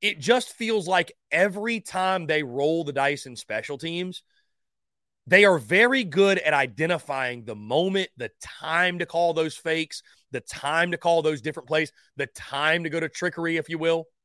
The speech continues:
And I think that's one of the reasons why it, it always seems to work for them. It, it just always does. I mean, there, there have been very few failed special team attempts, if you will. So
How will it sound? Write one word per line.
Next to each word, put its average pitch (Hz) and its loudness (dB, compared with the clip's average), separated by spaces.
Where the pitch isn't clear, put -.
And 151 -2
I 156 4
think 220 2
that's 156 4
one 147 -4
of 131 -8
the 117 -6
reasons 160 -2
why 139 4
it, 151 -6
it 160 2
always 151 2
seems 143 -10
to 120 -8
work 214 6
for 156 -4
them. 110 -10
It, 123 -10
it 135 -6
just 143 -12
always 165 2
does. 160 0
I 127 -8
mean, 131 -6
there, 160 4
there 160 2
have 160 2
been 151 -6
very 196 -2
few 180 -4
failed 160 0
special 196 0
team 160 -8
attempts, - -10
if 139 -2
you 131 -8
will. 104 -8
So 160 0